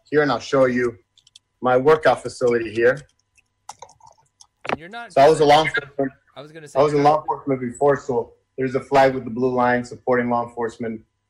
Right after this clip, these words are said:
Speaker 1: around our nation and everywhere around the world.
Speaker 2: Awesome, awesome. I was gonna say,
Speaker 1: It's
Speaker 2: um, you could tell people, um, more about your facility, but you're not a, a, a, a normal facility, would you say?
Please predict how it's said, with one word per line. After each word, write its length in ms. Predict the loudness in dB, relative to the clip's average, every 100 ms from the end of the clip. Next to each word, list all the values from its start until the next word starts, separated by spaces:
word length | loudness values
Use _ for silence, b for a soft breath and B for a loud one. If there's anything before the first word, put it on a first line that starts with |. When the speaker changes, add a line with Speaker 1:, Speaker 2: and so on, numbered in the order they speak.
| -12
Speaker 1:
around 340 | -4 -4 -4 -8
our 100 | -8
nation 360 | -6 -8 -10 -8
and 60 |
everywhere 340 | -8 -6 -6 -4
around 160 | -6
the 60 | -6
world. 260 | -8 -8 -10 _ _ _
Speaker 2:
Awesome, 380 | -20 -20 _ _ _
awesome. 220 | -20 -20 -20
I 40 |
was 100 | -20
gonna 140 | -20 -20
say, 220 | -12 -8
Speaker 1:
It's 160 | -8
Speaker 2:
um, 200 | -12 -20 _
you 120 | -20
could 180 | -20 -20
tell 180 | -20 -20
people, 460 | -20 -20 -20 -20 _
um, 400 | -20 -20 -20 -18 -18
more 100 | -16
about 240 | -20 -20 _ _ _ -20
your 100 | -20
facility, 440 | -20 -20 -20 -20
but 140 | -20
you're 160 | -18 -14
not 200 | -10 -10
a, 60 | -10
a, 520 | -10 -10 -10 -14 -20
a, 680 | _ _ _ _ _ _
a 40 | -20
normal 440 | -20 -20 -20 -20
facility, 540 | -20 -20 -20 -20 -20 -20
would 160 | -20
you 100 | -20
say? 220 | -20 -20